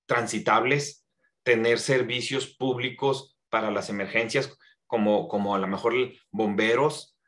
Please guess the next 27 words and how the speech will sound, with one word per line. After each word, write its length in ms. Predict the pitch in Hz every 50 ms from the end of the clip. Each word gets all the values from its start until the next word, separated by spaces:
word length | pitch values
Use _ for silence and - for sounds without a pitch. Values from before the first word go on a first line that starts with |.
| _ _ _ _ _
eh, 320 | - 95 98 98 95 92 92
ambulancias, 1080 | 95 107 104 104 101 101 101 95 107 123 135 131 139 139 135 139 - - - _ _ _ _ _ _ -
eh, 640 | - 110 110 104 101 101 104 107 104 101 - 101 101
servicios 1040 | - - - 120 117 107 104 113 117 113 - 139 143 143 139 135 - - _ _ _ -
médicos 500 | 107 113 117 123 131 131 135 147 135 -
para 320 | - - 120 120 113 110
emergencias, 880 | 110 104 104 107 101 95 - - 139 156 180 175 165 143 120 107 - -
no 200 | 117 120 123 120
servicios 460 | - 135 123 117 120 113 - 123 120
médicos 340 | 120 120 120 117 117 131 -
para 160 | - 117 107
el 80 | 104 -
tratamiento, 720 | 101 101 98 - 98 101 104 107 107 107 - 123 120 - - - - _ _ -
eh, 420 | - 104 98 95 92 90 85 - -
de 220 | - - 98 110 107
la 140 | 104 95 -
salud 500 | - 110 98 95 98 107 113 120 110 113
o 80 | 107
las 240 | 107 104 98 95 104
enfermedades 600 | 101 95 87 101 98 90 92 92 95 104 - 120
en 100 | 110 98
general. 500 | - 95 87 90 95 117 143 139 - - _ _ _ - - - _ _ - _ _ -
Eh, 540 | 107 104 104 101 101 98 98 95 95 87 -
tener 360 | - 104 101 104 107 110 104
servicios 480 | - 127 120 113 110 107 - 110 95 98
de 60 | 95
rescate, 840 | 90 90 - - - 101 110 117 - - 127 127 123 123 120 -